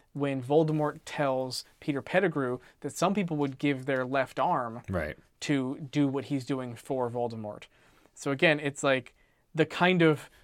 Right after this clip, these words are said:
Speaker 1: for lack of a better term, especially when referring to Voldemort, very on the nose.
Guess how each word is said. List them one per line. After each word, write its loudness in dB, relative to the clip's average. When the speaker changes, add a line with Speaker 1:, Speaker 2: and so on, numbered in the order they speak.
Speaker 1:
for 2
lack 6
of 0
a 2
better 4
term, -4
especially -2
when -6
referring -6
to -8
Voldemort, -4
very 2
on 0
the -10
nose. -10